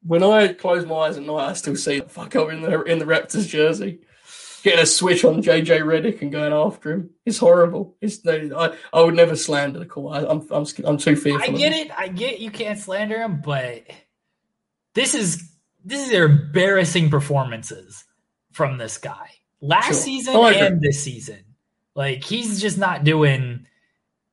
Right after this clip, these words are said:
Speaker 2: his fourth quarter last night was, was terrible.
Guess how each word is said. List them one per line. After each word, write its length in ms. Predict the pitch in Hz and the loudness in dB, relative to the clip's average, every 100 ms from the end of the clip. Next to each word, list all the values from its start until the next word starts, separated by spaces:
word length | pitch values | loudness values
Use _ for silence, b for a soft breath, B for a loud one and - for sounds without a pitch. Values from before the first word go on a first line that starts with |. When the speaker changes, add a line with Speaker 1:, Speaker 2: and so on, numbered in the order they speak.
| _ _ _ _ | _ _ _ _
Speaker 2:
his 140 | 220 | -8
fourth 240 | - 311 302 | -2 0 0
quarter 280 | - 320 302 | 0 0 0
last 300 | 196 175 196 | -2 -4 -4
night 200 | 190 160 | -4 -2
was, 240 | 165 151 | -2 -2
was 180 | 151 175 | -4 -8
terrible. 720 | - - 359 370 208 151 104 | -8 -6 -4 -4 -4 -8 -10